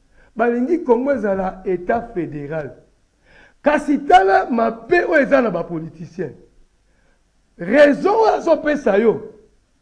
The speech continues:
ezobomba vrai intérêt ne na se. Balobi mboka eza monene, mpo na kodirige yango, il faut ezala État fédéral,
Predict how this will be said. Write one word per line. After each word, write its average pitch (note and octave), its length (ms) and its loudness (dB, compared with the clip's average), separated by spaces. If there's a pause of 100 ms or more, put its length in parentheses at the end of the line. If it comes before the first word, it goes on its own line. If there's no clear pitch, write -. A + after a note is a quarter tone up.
(380)
ezobomba A#3 760 2
vrai G#3+ 420 2
intérêt G3+ 440 -4
ne G3 140 -2
na D3+ 140 -8
se. D3 280 -10 (540)
Balobi G3 460 0
mboka C4+ 300 0
eza C#4 220 2
monene, C#4+ 720 -4 (420)
mpo D#4 140 -4
na C#4 100 2
kodirige B3 520 -4
yango, D4 300 2
il C#4+ 100 -4
faut D4+ 120 -2
ezala A#3 380 2
État C4 260 0
fédéral, B3 720 -2